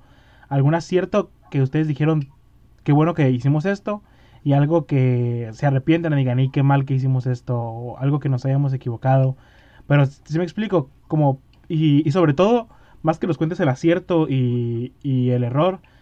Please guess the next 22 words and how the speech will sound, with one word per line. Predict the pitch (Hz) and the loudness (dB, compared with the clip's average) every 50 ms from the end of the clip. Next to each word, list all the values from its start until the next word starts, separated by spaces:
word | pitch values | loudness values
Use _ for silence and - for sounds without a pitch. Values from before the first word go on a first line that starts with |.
| _ _ - | _ _ -6
es | 143 135 - | -6 -4 -4
como, | 185 165 147 135 | -2 -2 -2 0
"¿Cómo | 139 170 180 196 190 | 0 0 0 0 0
lidio | 190 190 185 190 | 0 0 2 2
yo | 175 156 175 180 | 2 2 2 0
como | 180 190 175 | 0 -2 0
ministerio | 156 139 127 - 147 151 147 | 0 0 0 0 -2 0 0
de | 135 | 2
alabanza? | 131 139 156 160 151 165 147 | 2 0 0 -2 -4 -6 -2
¿Cómo | 143 151 156 | 0 0 2
lidio | 160 165 160 | 4 4 4
yo | 160 156 | 4 4
como | 147 160 139 127 | 2 0 0 0
líder | 123 131 147 165 170 165 160 151 135 - - _ _ _ _ _ - | 2 2 2 4 4 4 2 2 -2 -6 -12 _ _ _ _ _ -6
con | - 127 123 | -4 -4 -2
mis, | 123 123 120 - - | -2 -4 -6 -8 -6
con | - 131 127 | -4 -2 -2
mis, | 123 120 117 113 - - - 131 | -2 -2 -4 -8 -12 -14 -10 -10
eh, | 120 113 113 117 | -8 -8 -6 -4
miembros | 123 131 135 151 165 165 156 139 | 0 0 2 2 2 2 2 2
del | 135 127 123 | 0 0 -2
equipo? | 120 - 190 196 160 - 180 170 | -2 -2 -4 -4 -2 -4 -6 -6